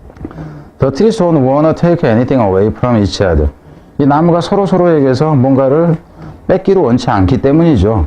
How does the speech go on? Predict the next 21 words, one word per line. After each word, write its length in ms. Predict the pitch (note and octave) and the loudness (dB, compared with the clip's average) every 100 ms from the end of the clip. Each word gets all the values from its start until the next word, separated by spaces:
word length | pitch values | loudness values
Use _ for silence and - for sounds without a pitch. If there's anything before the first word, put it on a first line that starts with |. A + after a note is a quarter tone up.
| - | -2
그리고 560 | A#2+ A#2 G#2+ F3 G#3 G3+ - - - | -2 0 0 0 -2 -6 -20 -20 -8
그래서 480 | - E3+ D#3 - F#2+ | -2 0 0 -2 -2
they 200 | B2 D3 | 0 0
develop 460 | A#2 B2+ C3+ C3 C#3+ | 2 2 2 0 -2
sturdy 760 | C3+ - E3+ E3 D#3+ E3 E3 D3+ | -2 0 2 2 2 2 2 0
branches 680 | A#2 A#2 G2+ G2+ F#2 - - _ - - - - | 0 0 0 0 0 -2 -8 _ -20 -20 -16 -4
only 400 | G#2 D#3+ E3 C#3 | 0 2 2 0
at 140 | A#2+ | 0
the 160 | C3 G2 | 0 0
outer 440 | F2 G#2+ C#3+ D#3+ | 0 0 0 0
edge 440 | F#2 G#2 G2 - B2 | 0 0 -2 -2 -2
of 320 | - G2+ F#2 | 0 0 0
their 320 | F#2+ A2 C3 G#2+ - | 0 0 -2 -6 -6
crown. 320 | B2 F2 C#2+ - _ - - - - - - - | -2 0 -2 -4 _ -20 -20 -20 -18 -18 -16 -4
그래서 220 | F3+ E3 | -2 0
그들은 500 | - D3+ E3+ D3 A#2+ | 0 0 2 2 2
이제 280 | A#2 D#3+ C#3+ | 2 0 -2
그 360 | - A2 G2+ E2+ | 0 0 0 -2
발전시킨다 640 | G2 A2 D#3 D3+ B2+ D3 | -2 -2 0 0 0 2
하는 180 | A2+ G2 | 2 0
거죠. 300 | E2 D2 F#2 | 0 0 -2